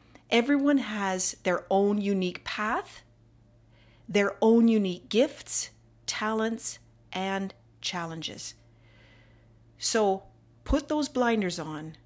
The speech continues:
Do not be influenced by others and their journey. Yes, it's nice to look at, but I don't want you to get discouraged and beat yourself up thinking that you're not far enough along.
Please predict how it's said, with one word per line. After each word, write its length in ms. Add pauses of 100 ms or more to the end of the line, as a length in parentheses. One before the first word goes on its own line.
(680)
Do 160
not 500
be 100
influenced 920 (280)
by 260
others 500 (120)
and 220
their 180
journey. 480 (540)
Yes, 520
it's 200
nice 340
to 120
look 260
at, 240 (500)
but 140
I 80
don't 340
want 240
you 420 (580)
to 300
get 260
discouraged 1000 (100)
and 540 (100)
beat 160
yourself 420
up 180
thinking 300
that 120
you're 140
not 260
far 220
enough 240
along. 400